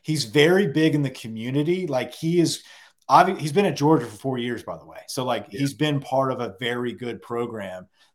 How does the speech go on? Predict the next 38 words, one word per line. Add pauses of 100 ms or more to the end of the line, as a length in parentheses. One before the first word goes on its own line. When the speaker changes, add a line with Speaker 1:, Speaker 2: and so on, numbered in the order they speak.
Speaker 1:
with
Speaker 2:
The
Speaker 1:
a
lot
of
Speaker 2:
building
Speaker 1:
success.
Speaker 2:
of
a
dynasty,
not
dynasty,
but
the
building
of
a
national
champion. (100)
Speaker 1:
He
has
been
part
of
a
real, (140)
uh,
of
a
rebuild
of
a
program
that
has
established
themselves
as